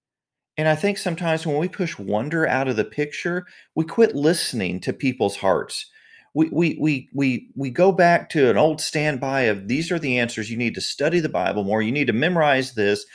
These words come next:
You need to pray harder. You need to go to church." A-, and there's nothing wrong with those things. But if they push out wonder, if we allow them to do that, uh, then I, I think we miss a lot on this spiritual journey.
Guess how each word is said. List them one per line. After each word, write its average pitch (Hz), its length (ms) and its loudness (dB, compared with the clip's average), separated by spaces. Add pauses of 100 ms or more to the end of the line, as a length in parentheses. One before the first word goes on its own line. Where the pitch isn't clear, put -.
(280)
You 113 140 -2
need 120 140 2
to - 40 0
pray 185 320 2
harder. 107 640 2 (160)
You 131 100 0
need 143 100 2
to 123 60 0
go 135 220 4
to 196 80 4
church." 117 600 2 (380)
A-, - 180 -6
and 156 320 0 (200)
there's 160 180 0
nothing 170 340 0
wrong 135 300 4
with 127 140 -4
those 101 240 0
things. 120 640 -4 (440)
But 127 280 2
if 131 120 2
they 123 140 2
push 180 340 0
out 151 240 2
wonder, 104 380 0
if 98 120 -6
we 135 100 0
allow 127 400 0
them 190 180 -2
to 123 140 -8
do 160 240 -4
that, 90 340 -2 (500)
uh, 104 220 -2
then 175 240 0
I, 196 300 2
I 160 80 -2
think 175 240 -4
we 160 100 0
miss 135 320 -2
a 131 80 0
lot 127 400 -2 (560)
on 123 160 0
this 117 180 0
spiritual 110 500 -2
journey. - 520 -4